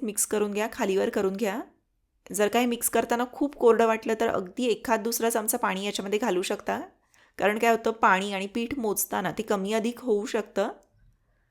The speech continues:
पण पाणी खूप जास्त घालायचं नाही, अगदी दोन चमचे पाणी याच्यावर शिंपडलं. झाकून गॅस बंद केला आहे. आता चांगलं वीस मिनिटं हे जे पीठ आहे, ते वाफवून घ्यायचं.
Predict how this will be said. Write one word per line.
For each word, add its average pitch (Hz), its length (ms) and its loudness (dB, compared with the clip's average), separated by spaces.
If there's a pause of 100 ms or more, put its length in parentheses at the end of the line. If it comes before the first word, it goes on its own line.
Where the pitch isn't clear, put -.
(180)
पण 214 140 -4
पाणी 220 300 4
खूप 220 160 -2
जास्त 226 260 4
घालायचं 226 340 0
नाही, 240 120 -8
अगदी 202 200 -4
दोन 202 200 2
चमचे 214 300 -4
पाणी 185 260 -2
याच्यावर 196 340 -2
शिंपडलं. 190 600 -2 (680)
झाकून 233 420 0
गॅस 202 320 0
बंद 196 180 -2
केला 220 240 0
आहे. 233 240 -4 (520)
आता 214 220 2
चांगलं 220 260 0
वीस 233 260 0
मिनिटं 226 240 0
हे 220 140 0
जे 196 100 2
पीठ 208 240 -2
आहे, 185 140 0
ते 233 40 0
वाफवून 190 440 0
घ्यायचं. 196 420 -2